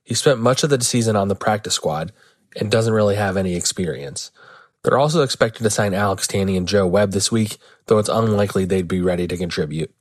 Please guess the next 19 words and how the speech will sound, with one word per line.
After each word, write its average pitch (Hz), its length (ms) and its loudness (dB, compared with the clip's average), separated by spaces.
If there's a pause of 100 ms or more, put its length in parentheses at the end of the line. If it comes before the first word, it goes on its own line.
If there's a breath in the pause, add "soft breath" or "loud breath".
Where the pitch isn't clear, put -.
(180)
Giant 135 340 2
safety 127 320 2
Logan 113 400 4
Ryan 110 340 2
leads 107 300 -2
all 127 340 4
N 120 160 0
F 113 100 0
C 107 300 0
free 101 220 -2
safeties 98 460 0
in 95 100 -2
Pro 104 240 2
Bowl 98 160 6
voting 92 440 2
in 98 100 -4
the 92 80 -2
early 92 280 -2
going. 85 400 -4